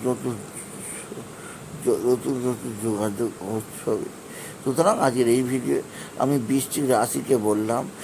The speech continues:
তারা যেন আজকের দিনে, আজ রবিবার, আজকের দিনে আপনি বিশেষ করে বাবা বিশ্বনাথ, বাবা ভোলানাথ, রবি দেব এবং শনি, শনিকে অবশ্যই পূজা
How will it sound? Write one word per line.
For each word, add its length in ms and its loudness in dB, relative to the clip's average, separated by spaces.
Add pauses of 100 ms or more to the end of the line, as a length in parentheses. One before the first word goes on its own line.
(180)
তারা 200 8
যেন 200 6
আজকের 500 4 (100)
দিনে, 240 -2 (120)
আজ 160 4 (140)
রবিবার, 500 6 (460)
আজকের 440 4
দিনে 220 0
আপনি 340 0
বিশেষ 340 -2 (120)
করে 240 4 (380)
বাবা 220 10
বিশ্বনাথ, 560 6
বাবা 220 8
ভোলানাথ, 540 4 (440)
রবি 360 4
দেব 300 4 (240)
এবং 220 2 (220)
শনি, 420 -2 (680)
শনিকে 500 4
অবশ্যই 680 2
পূজা 300 2